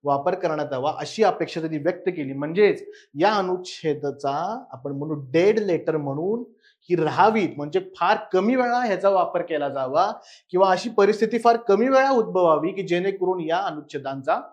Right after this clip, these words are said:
वापर करावा लागेल. बघा, आता आपण हा विषय बघतोय कारण मणिपूरमध्ये राष्ट्रपती राजवट लागू केली. आपण काय काय बघितलं, मणिपूरमध्ये राष्ट्रपती राजवट लागू केली कारण मुख्यमंत्र्यांनी राजीनामा दिला.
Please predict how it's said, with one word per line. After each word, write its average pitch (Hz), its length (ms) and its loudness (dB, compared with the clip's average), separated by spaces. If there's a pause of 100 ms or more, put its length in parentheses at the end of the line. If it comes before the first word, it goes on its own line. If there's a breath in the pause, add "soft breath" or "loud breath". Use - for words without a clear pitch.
(260 soft breath)
वापर 143 320 2
करावा 139 440 0 (320 loud breath)
लागेल. 113 280 -10
बघा, 175 280 2 (400 soft breath)
आता 170 200 -4
आपण 190 240 -2
हा 202 160 -4
विषय 190 280 -2
बघतोय 196 380 0
कारण 196 240 2
मणिपूरमध्ये 190 680 2
राष्ट्रपती 180 520 4
राजवट 165 360 2
लागू 156 220 -2
केली. 156 440 -6 (280 soft breath)
आपण 214 220 0
काय 196 180 4
काय 220 160 6
बघितलं, 190 380 2
मणिपूरमध्ये 202 680 2
राष्ट्रपती 190 500 0
राजवट 180 440 4
लागू 170 200 2
केली 170 240 -4
कारण 175 240 0
मुख्यमंत्र्यांनी 170 640 -4
राजीनामा 147 480 -2
दिला. 127 220 -10